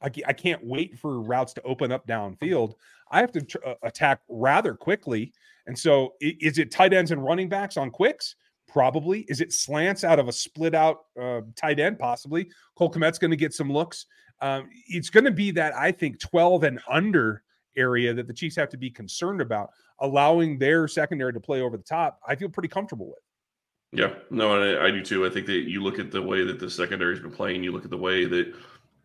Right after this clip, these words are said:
Speaker 2: even the linebackers have been playing against the pass. I think that that's something that Kansas City has been doing better this year than they've been doing in the past. I think that they're playing better, uh, and that really helps out the secondary, because if the linebackers are playing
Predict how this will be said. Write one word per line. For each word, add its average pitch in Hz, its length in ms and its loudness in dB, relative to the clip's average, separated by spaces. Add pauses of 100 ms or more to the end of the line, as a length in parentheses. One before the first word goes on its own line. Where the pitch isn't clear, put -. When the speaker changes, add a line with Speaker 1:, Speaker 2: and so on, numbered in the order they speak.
(140)
Speaker 2:
even 160 180 2
the 117 80 2
linebackers 104 580 2
have 98 80 -12
been 82 120 -8
playing 90 220 -2
against 80 200 -8
the 85 80 -16
pass. 87 300 -4
I 95 80 -8
think 101 160 -6
that 101 240 0 (380)
that's 104 300 2
something 101 280 -4
that 85 100 -6
Kansas 101 240 -8
City 92 160 -6
has 90 100 -4
been 92 160 -6
doing 92 300 -6
better 92 240 -2
this 85 220 -8
year 90 160 -4
than 95 180 -8
they've 92 200 -4
been 95 200 -6
doing 92 220 -4
in 85 80 -6
the 92 80 -12
past. - 340 -4
I - 60 -8
think 98 160 -4
that 95 160 -6
they're 98 180 0
playing 90 280 0
better, 85 320 -2 (420)
uh, 80 160 -2
and 95 180 2
that 98 160 4
really 98 220 2
helps 107 320 0
out 101 260 2
the - 80 -14
secondary, 95 520 0
because 92 260 -8
if 90 80 -10
the 85 140 -16 (380)
linebackers 101 540 2
are 92 60 -10
playing 95 420 -4